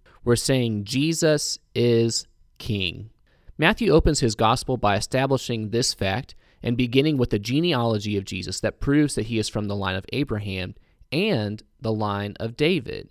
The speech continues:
As we think about him being from the line of David, we should be immediately calling into our minds Second Samuel seven type of language and that covenant that God has made with David. This appears to point to a particular Jewish flavor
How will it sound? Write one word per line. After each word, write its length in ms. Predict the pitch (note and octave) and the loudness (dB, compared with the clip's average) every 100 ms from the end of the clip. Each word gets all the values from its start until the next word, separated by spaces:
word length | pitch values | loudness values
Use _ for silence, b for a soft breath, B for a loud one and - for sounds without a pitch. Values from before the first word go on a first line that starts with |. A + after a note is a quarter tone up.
| _ - | _ -6
As 220 | A2+ A#2 | -4 -2
we 100 | C3 | -2
think 240 | - G3+ | 0 0
about 220 | F3 C3 | 2 2
him 180 | B2+ C3 | 2 -2
being 240 | B2+ C3 B2 | -2 -4 -4
from 160 | A#2+ | -4
the 80 | A#2 | -2
line 320 | A2+ A#2 A#2+ | -2 -2 -2
of 140 | A2 - | -4 -2
David, 360 | A#2+ A2+ A2 | 0 0 -2
we 80 | A#2 | -4
should 320 | A2+ C#3 A#2+ | 0 0 0
be 140 | A2+ A2 | -2 -2
immediately 580 | A2 A#2+ D3+ F#3+ E3 | -2 -4 -2 0 0
calling 460 | C#3 - C3+ C#3 C3+ | -2 0 0 2 0
into 260 | B2 - B2 | -2 0 2
our 140 | A2+ | 2
minds 480 | A2+ A2+ A2+ A2 - b b | 0 0 0 -2 -6 b b
Second 440 | - - B2 C3 | -2 0 2 0
Samuel 520 | - C3 B2+ A#2+ G#2+ A2 | -2 -2 0 0 0 -2
seven 400 | - A2+ A2 - | 0 0 -2 -4
type 240 | G#2 - | -6 -4
of 160 | F#2 G#2 | -6 -2
language 440 | G#2+ G2+ F#2+ - | -2 -2 -4 -4
and 120 | A2 G2+ | -8 -6
that 160 | - | -6
covenant 540 | - C3+ B2 G#2 G2 - b b b - | -2 0 0 -2 -4 -8 b b b -4
that 220 | A2 - | -4 0
God 240 | A2 G#2+ | 0 2
has 160 | A2 G2 | 0 -2
made 420 | G#2 G2 G2 F#2+ _ | -2 -2 -4 -6 _
with 480 | G2 F#2+ G#2 G2 - | -8 0 2 0 -4
David. 540 | F#2+ F2+ - - - _ b b b b | -4 -2 -4 -10 -12 _ b b b b
This 180 | E3+ G3 | 2 2
appears 420 | - F#3 F#3 F3+ | 2 4 4 4
to 100 | D#3 | 0
point 260 | F3 D#3+ C3+ | 2 0 2
to 140 | D3 | 2
a 40 | |
particular 540 | B2 A2+ A3 G#3+ E3+ C#3 | 2 -2 0 2 4 2
Jewish 420 | A#2 E3 G#3+ - | 2 2 2 0
flavor 640 | - A2+ G#2+ G#2 G#2 G#2 | -2 0 2 2 0 0